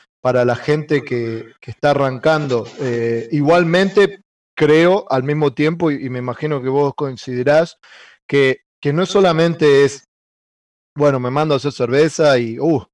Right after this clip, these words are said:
parece que es cerveza y, bueno, más o menos, me imagino que también, eh, te fuiste, in-, digamos, fuiste aprendiendo y dándote cuenta, eh,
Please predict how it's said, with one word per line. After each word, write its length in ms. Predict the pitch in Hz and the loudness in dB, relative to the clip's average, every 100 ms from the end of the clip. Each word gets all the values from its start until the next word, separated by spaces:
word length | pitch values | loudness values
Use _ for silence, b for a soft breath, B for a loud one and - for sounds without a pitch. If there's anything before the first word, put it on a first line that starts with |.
| _ _ b _ _ - | _ _ b _ _ -2
parece 840 | 135 151 160 165 151 143 139 131 | 2 2 2 2 4 4 2 0
que 200 | 139 135 | -2 -2
es 120 | 143 | -2
cerveza 880 | 147 131 156 185 190 190 180 175 151 | -4 -2 0 -2 0 2 2 2 2
y, 280 | 131 123 120 | 0 -4 -4
bueno, 340 | 131 151 151 | -2 -2 -2
más 200 | 135 127 | -4 -4
o 40 | 135 | -4
menos, 320 | 151 170 151 160 B _ - | -2 -2 -2 -6 B _ -10
me 60 | 135 | -4
imagino 480 | 135 - 170 180 175 | -4 -2 0 0 2
que 200 | 151 143 | 0 0
también, 680 | 135 135 147 165 165 165 _ _ _ _ _ 143 | -2 0 2 2 0 -6 _ _ _ _ _ -8
eh, 460 | 131 123 120 120 _ _ | -6 -4 -6 -8 _ _
te 80 | 135 | -10
fuiste, 640 | - 156 156 - 147 139 - _ - | -4 -4 -4 2 2 2 -2 _ -14
in-, 180 | 143 135 _ _ _ | -12 -12 _ _ _
digamos, 520 | 143 135 131 135 135 - | -10 -4 -4 -4 -6 -8
fuiste 300 | 160 - 156 | -6 -2 -2
aprendiendo 640 | 143 135 139 156 170 165 | -2 -4 -2 0 0 0
y 40 | |
dándote 380 | 143 147 147 143 | 0 0 -2 -2
cuenta, 680 | - 147 151 151 151 143 - _ _ _ _ _ _ 131 | -2 -4 -2 2 2 0 -6 _ _ _ _ _ _ -2
eh, 640 | 127 120 120 117 117 | 0 2 2 0 -2